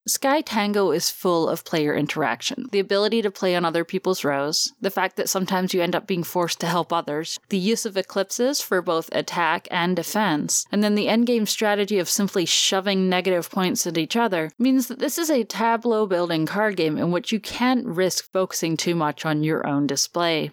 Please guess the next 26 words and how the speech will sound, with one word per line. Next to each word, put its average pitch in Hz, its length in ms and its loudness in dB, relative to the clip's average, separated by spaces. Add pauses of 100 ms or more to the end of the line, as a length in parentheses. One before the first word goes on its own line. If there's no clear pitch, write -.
(140)
But 247 120 -4
the 277 100 0
fact 294 320 0
that 277 140 -4
playing 254 260 2
on 226 60 4
another 202 280 2
player's 175 440 0
row 156 180 2
can 165 220 -4
also 151 260 0
give 156 220 -4
them - 240 -2
points - 720 -2
tempers 262 680 -2
that - 240 -2
take - 320 -4
that 214 240 0
a 165 60 0
bit, 131 460 -6
and 240 180 4
leads 330 240 0
to 359 120 0
a 349 60 4
lot 247 240 2
of 233 140 0